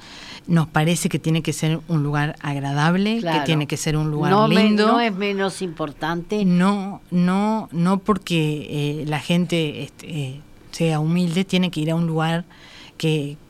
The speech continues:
Speaker 1: que no esté bien, ¿no? Eh,
Speaker 2: Medicina para pobres.
Speaker 1: Por respeto a, a, al usuario y por respeto a todos los trabajadores que
Speaker 2: Mm,
Speaker 1: realmente, este,
Speaker 2: sí.
Speaker 1: sostienen, eh, día a día, ¿no? Porque son lugares que,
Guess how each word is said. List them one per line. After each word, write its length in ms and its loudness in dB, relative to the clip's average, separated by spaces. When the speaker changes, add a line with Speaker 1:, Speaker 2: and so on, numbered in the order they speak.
Speaker 1:
que 100 -4
no 100 2
esté 200 2
bien, 500 0
¿no? 300 -2
Eh, 120 -2
Speaker 2:
Medicina 680 2
para 240 2
pobres. 540 0
Speaker 1:
Por 140 4
respeto 640 2
a, 480 2
a, 220 -2
al 120 2
usuario 640 4
y 140 0
por 220 2
respeto 580 0
a 140 -2
todos 320 4
los 120 -2
trabajadores 560 -2
que 140 -2
Speaker 2:
Mm, 20 -4
Speaker 1:
realmente, 680 0
este, 360 -2
Speaker 2:
sí. 60 -12
Speaker 1:
sostienen, 920 4
eh, 400 -2
día 320 6
a 60 4
día, 320 -2
¿no? 340 0
Porque 260 -2
son 220 2
lugares 420 4
que, 320 -2